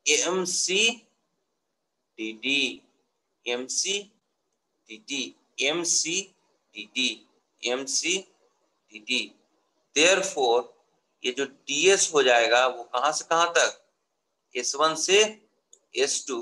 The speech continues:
will become, टीक्यू को हम लोग क्या लिख सकते हैं, एमसी T T upon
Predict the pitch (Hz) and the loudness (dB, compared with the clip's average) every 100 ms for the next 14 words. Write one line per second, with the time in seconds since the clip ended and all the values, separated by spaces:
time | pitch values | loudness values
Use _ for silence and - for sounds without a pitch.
0 | 123 _ _ _ _ 131 139 139 143 120 | -10 _ _ _ _ -4 -2 -4 0 0
1 | 117 135 - 139 160 156 156 156 165 175 | 0 -8 -8 -6 0 0 0 0 0 0
2 | 170 165 - 131 107 - _ _ _ _ | 0 -6 -4 -6 -6 -8 _ _ _ _
3 | - 147 175 175 - 156 143 147 - _ | -6 -2 0 -2 -6 -4 -4 -6 -12 _
4 | _ _ _ - 110 110 135 123 - _ | _ _ _ -16 -16 -10 -8 -8 -10 _
5 | _ - - 120 147 185 | _ -20 -6 2 2 2